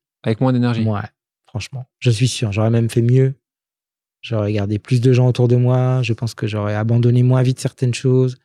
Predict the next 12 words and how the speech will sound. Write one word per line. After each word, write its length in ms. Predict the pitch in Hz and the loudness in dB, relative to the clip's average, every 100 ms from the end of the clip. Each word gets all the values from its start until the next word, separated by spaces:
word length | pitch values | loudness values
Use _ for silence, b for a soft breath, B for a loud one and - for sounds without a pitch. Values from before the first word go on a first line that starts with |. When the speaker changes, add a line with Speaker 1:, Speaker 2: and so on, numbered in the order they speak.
| _ _ _ _ - | _ _ _ _ -12
Speaker 2:
J'aurais 400 | 120 110 104 104 | -6 -2 -2 -2
moins 280 | 110 117 127 | -2 0 -2
couru 280 | - 117 120 | -2 0 2
derrière 320 | 113 107 107 | 2 0 0
des 120 | 107 | -4
choses. 280 | - 120 117 | -4 -6 -4
Je 60 | |
me 60 | 110 | -4
serais 160 | - 120 | -2 0
moins 160 | 110 | 0
dispersé 580 | 117 104 120 113 - 127 | -2 -2 -4 -4 -2 -2
aussi. 300 | 120 131 | -2 -8